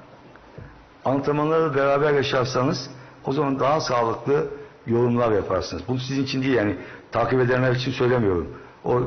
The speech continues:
gece çıkıp televizyonlarda konuşuyorlar ya, onlar için söylüyorum. Bir defa hayatlarında Samandağ'a gitmişler mi acaba? Görmüşler mi? Veya Beşiktaş'ın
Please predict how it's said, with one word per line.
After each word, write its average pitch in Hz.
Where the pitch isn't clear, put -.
gece 127
çıkıp 131
televizyonlarda 123
konuşuyorlar 127
ya, 123
onlar 120
için -
söylüyorum. 98
Bir 175
defa 131
hayatlarında 127
Samandağ'a 131
gitmişler 131
mi 110
acaba? -
Görmüşler 127
mi? 95
Veya 120
Beşiktaş'ın 92